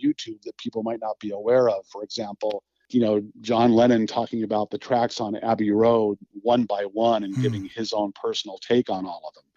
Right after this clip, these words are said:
Speaker 1: You know, not a lot of people are aware that that's out there. If you're, you know, a, a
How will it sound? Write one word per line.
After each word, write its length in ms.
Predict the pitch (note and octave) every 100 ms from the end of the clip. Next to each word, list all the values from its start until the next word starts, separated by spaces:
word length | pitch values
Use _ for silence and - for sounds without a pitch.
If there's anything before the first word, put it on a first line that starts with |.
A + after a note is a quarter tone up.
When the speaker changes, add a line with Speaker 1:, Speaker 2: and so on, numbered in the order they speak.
| _
Speaker 1:
You 80 | C3+
know, 40 | C#3
not 220 | F#3 F3+
a 20 |
lot 140 | C#3+
of 80 | C3
people 260 | - B2+ A#2+
are 60 |
aware 280 | A2+ A2+ A#2+
that 140 | A2+ G#2+
that's 220 | G2+ -
out 240 | C#3+ -
there. 300 | - F#2 G2 _ _ _ -
If 240 | D#3 - C3+
you're, 260 | A#2+ A2 G#3+
you 80 |
know, 240 | A3 A#2 A#2
a, 160 | A#2 A2
a 60 | A#2